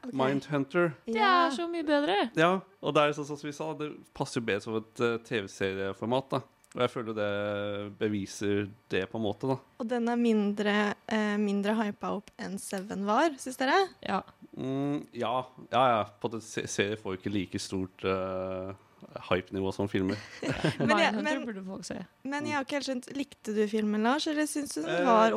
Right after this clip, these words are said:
Speaker 2: jeg,
Speaker 1: overvurdert?
Speaker 2: jeg likte den egentlig ganske godt, og det er jo, sånn som jeg sier, han vi, vi viser ikke drapene, som for min del er greit nok, for at jeg liker ikke nasty greier.
Speaker 1: <laughs>
Speaker 2: Men det er jo så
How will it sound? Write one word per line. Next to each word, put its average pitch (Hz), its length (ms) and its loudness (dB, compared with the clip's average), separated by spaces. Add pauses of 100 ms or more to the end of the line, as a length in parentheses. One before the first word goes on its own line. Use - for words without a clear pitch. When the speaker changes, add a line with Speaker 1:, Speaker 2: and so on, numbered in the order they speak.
Speaker 2:
jeg, - 20 4
Speaker 1:
overvurdert? 190 340 4
Speaker 2:
jeg 175 120 2
likte 185 200 -8
den 139 120 -2
egentlig 135 160 -4
ganske 135 180 -6
godt, 139 380 0
og 131 120 4
det 135 80 10
er 127 120 8
jo, 127 460 2 (160)
sånn 127 180 0
som 131 100 0
jeg 127 60 0
sier, 127 140 4
han 127 120 0
vi, 127 80 -4
vi 127 480 -2
viser 110 200 2
ikke 117 120 2
drapene, 113 420 0
som 123 120 -8
for 113 100 -2
min 95 200 4
del 98 140 4
er 101 80 -2
greit 92 220 -4
nok, - 160 -2
for 110 80 -4
at 101 140 4
jeg 95 80 -2
liker 92 180 -4
ikke 104 100 2
nasty 98 460 0
greier. 104 300 2 (260)
Speaker 1:
<laughs> - 240 -18
Speaker 2:
Men 131 180 2
det 127 120 0
er 131 40 8
jo 127 60 6
så 131 180 0